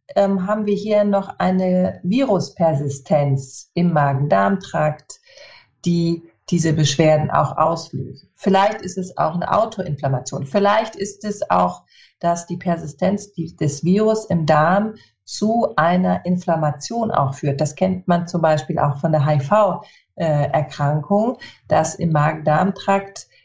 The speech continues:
sehr, sehr viele H-I-Viren auch weiterhin, äh, nachweisbar sind, trotz einer guten, äh, antiviralen Therapie.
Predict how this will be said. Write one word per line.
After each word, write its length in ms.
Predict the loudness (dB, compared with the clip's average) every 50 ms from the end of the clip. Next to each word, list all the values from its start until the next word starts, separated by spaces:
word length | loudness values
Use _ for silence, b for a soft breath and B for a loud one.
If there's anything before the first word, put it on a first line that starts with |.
| b _
sehr, 240 | -2 2 2 2 4
sehr 160 | 2 0 0
viele 720 | -2 -4 -4 -2 -2 -2 0 -2 -2 -2 -2 -4 -4 -2 -2
H-I-Viren 1040 | -2 -2 0 0 0 0 0 2 2 2 2 2 2 0 -2 -4 -4 -6 -8 -6 -2
auch 440 | 0 0 0 0 -2 -4 -10 -18 _ _ _ _ _ _ _ _ _ _ _ _ _ _ _ _ _ _
weiterhin, 680 | -4 0 2 2 2 0 0 -4 -6 -6 -8 -8 -10 -10 -14 _ _ _ _ _ -10 -8 -6 -6 -6 -8 -8 -8
äh, 320 | -8 -6 -4 -2 -2 -2 -2
nachweisbar 840 | 0 2 2 2 2 0 0 0 0 2 0 -2 -2 -2 -2 -2 -2
sind, 260 | -4 -8 -10 -10 -14
trotz 440 | -14 -4 -4 -4 -4 -4 -8 -20 -12 _
einer 360 | -4 -2 0 0 0 0 0
guten, 580 | 0 0 -2 -2 -2 -2 -2 0 0 0 0 -2 -2
äh, 140 | -2 0 0
antiviralen 640 | 2 2 2 0 0 0 0 0 2 2 2 2 2
Therapie. 640 | 2 0 0 0 -2 -4 -2 0 0 0 0 -2